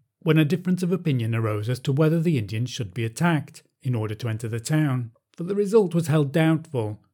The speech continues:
but finally it was concluded to make the assault. Chapter nineteen. How the governor set his men in order of battle and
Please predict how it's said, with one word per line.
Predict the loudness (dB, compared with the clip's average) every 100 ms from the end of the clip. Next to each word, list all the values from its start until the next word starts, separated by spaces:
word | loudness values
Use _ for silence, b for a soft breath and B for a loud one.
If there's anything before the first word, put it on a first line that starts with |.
| _ -14
but | -10
finally | -4 -2 0 0 -2 -4 -4
it | -2
was | -4
concluded | 0 0 0 2 4 4 0
to | 0
make | 0 0
the | -2
assault. | -4 -2 -6 -6 -14 -20 _ _ _ _ _ _ _ _ _ _ _ _ _ _ _ _ -10
Chapter | -8 -2 0
nineteen. | 0 0 -2 -4 -4 -10 -18 _ _ _ _ _ -6
How |
the | -2
governor | 2 2 4 2
set | 2 -2 -2
his | 0
men | 2 2
in | 4
order | 4 4 2
of | 2
battle | 0 0 -2 -2 -2
and | -4